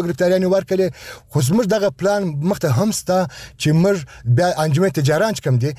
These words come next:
دا وخت موږ سره ولاړ دي، سیاسي پارټیان موږ سره ولاړ دي، او انجمن تجاران هغه ورځ موږ په سټیج دغه اعلان کړی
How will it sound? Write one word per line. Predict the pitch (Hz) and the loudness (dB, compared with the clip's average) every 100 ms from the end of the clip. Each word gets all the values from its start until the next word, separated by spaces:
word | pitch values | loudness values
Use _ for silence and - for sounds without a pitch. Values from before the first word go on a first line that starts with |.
| - | -8
دا | 113 180 | -2 0
وخت | 165 147 | 0 -2
موږ | 170 147 | -2 0
سره | |
ولاړ | 135 139 196 | 2 2 0
دي، | 190 | -2
سیاسي | - 123 120 | -2 -2 0
پارټیان | 135 139 151 139 | -2 0 2 2
موږ | 139 | 2
سره | 127 | 2
ولاړ | 107 123 196 185 | 2 2 2 0
دي، | 196 - - - | -6 -8 -18 -8
او | 135 143 | -2 2
انجمن | 135 185 | 2 2
تجاران | 143 131 170 214 | 2 2 2 0
هغه | 143 | 0
ورځ | 135 135 | 0 0
موږ | 165 - | -2 -2
په | |
سټیج | 123 180 | -2 0
دغه | 165 127 | 0 0
اعلان | 117 117 110 | 0 0 0
کړی | - 139 | 0 0